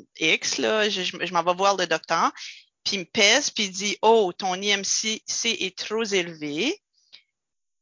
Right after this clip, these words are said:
Est-ce que c'est un diagnostic qui fait du sens ?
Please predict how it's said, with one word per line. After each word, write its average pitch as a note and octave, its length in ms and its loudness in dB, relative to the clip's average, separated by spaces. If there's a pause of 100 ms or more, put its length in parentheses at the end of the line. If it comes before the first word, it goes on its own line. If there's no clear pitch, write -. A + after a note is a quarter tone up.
Est-ce G3 220 2
que B3+ 100 4
c'est D#4+ 140 4
un D4+ 80 4
diagnostic F#3 720 -2 (1300)
qui - 80 0
fait F3+ 160 2
du F3 100 -2
sens ? - 500 -6